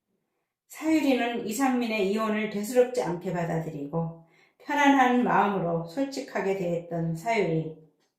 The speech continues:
이상민의 있는 그대로의 모습을 받아들임으로 서로 말이 잘 통했던 것 같습니다.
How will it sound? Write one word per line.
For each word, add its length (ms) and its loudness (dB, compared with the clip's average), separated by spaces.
이상민의 840 2
있는 420 -2
그대로의 460 2
모습을 580 0
받아들임으로 960 -2
서로 680 -4
말이 360 -2
잘 360 -6
통했던 480 -2
것 180 -2
같습니다. 760 -4